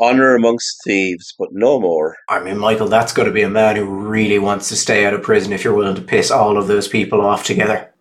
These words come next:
Speaker 1: Yeah, these are not people that really historically show that they have the capacity to forgive and forget.
Speaker 2: I mean, not just Hutch and his people, but you,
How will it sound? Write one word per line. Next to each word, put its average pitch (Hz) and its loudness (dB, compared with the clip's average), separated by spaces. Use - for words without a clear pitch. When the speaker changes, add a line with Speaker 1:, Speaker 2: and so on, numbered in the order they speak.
Speaker 1:
Yeah, 117 4
these 127 0
are 123 2
not 135 2
people 113 -2
that 92 -2
really 101 -2
historically 107 0
show 107 4
that 110 2
they 104 4
have 104 -2
the 104 -4
capacity 107 -6
to 107 -8
forgive 104 -4
and 98 -6
forget. 98 0
Speaker 2:
I 143 0
mean, 139 2
not 131 0
just - 0
Hutch - -2
and 90 -6
his 104 0
people, 98 -4
but - -4
you, 117 -2